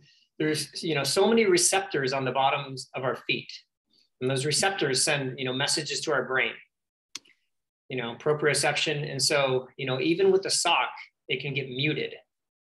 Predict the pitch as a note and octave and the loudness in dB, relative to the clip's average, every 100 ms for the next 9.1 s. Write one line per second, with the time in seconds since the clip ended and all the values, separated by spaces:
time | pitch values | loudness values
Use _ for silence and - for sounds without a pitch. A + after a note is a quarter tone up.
0 | _ _ _ _ _ _ _ - C#3 C3 | _ _ _ _ _ _ _ -4 0 0
1 | B2+ D#3 D#3+ - - - B2+ C3 - F3 | 0 0 -2 -2 -6 -6 -8 -6 0 0
2 | F#3 D#3+ C3 D3+ E3+ C3+ B2+ C#3 B2+ A#2 | 2 0 0 0 0 -2 -4 0 0 0
3 | A2+ _ _ - B2+ B2 C3 C#3+ B2+ A#2 | -8 _ _ -12 -10 -8 -6 -2 -2 0
4 | C3+ E3 - A#2 A2+ - - - _ _ | 0 0 -2 -4 -4 -2 -4 -8 _ _
5 | _ _ _ _ - D#3 B2 - - C#3+ | _ _ _ _ -6 -4 -4 -8 -8 -4
6 | D3+ D3+ D3+ - D3 C3+ C3+ C3 A#2 - | -2 0 -2 -2 -2 0 2 2 0 -2
7 | C3 G#2+ - - - _ _ - B2+ B2+ | -2 -2 -4 -4 -8 _ _ -2 -2 0
8 | - C#3 C#3 A#2+ - - D#3 D#3 B2+ A#2 | -2 -4 -2 0 0 0 0 0 0 -2
9 | A2+ | -4